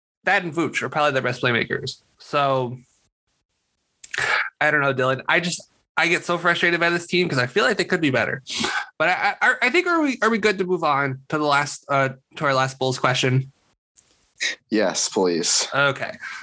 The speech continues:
Speaker 1: So we're going to rank these teams in terms of needing a point guard. So I chose the Clippers, the Bulls, the Knicks, Miami, and our next team, the Boston Celtics. So Dylan, what are your five?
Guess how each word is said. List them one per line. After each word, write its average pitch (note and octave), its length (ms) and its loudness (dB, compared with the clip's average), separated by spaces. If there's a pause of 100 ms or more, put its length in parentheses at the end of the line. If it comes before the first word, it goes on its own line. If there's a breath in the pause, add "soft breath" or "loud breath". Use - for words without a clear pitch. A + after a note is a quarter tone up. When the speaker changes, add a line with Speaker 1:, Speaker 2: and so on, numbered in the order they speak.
(140)
Speaker 1:
So D#3 360 2
we're C#4+ 180 0
going C#4+ 220 0
to D3+ 80 -2
rank A#3+ 340 0
these C4+ 240 2
teams D3+ 360 2
in C#3 120 -2
terms C3+ 220 2
of A#2+ 120 -2
needing G3 320 2
a F3 80 0
point C3+ 240 -2
guard. - 320 0 (400 loud breath)
So C3+ 140 -2
I C3 160 4
chose B2+ 340 0
the A#2+ 100 -4
Clippers, A3+ 760 -2 (360)
the D#3+ 100 2
Bulls, G3 720 0 (400 loud breath)
the C#3 120 0
Knicks, C#3+ 600 0 (300 loud breath)
Miami, A3 640 0 (300)
and C3 200 2
our A#2 100 2
next E3 280 -2
team, B2 440 0
the C3+ 60 -18
Boston A3 360 -2
Celtics. - 680 -2 (140)
So F#3 120 -6
Dylan, G3+ 380 0
what G#3+ 260 0
are C#4+ 60 2
your E3+ 340 0
five? A2 380 -2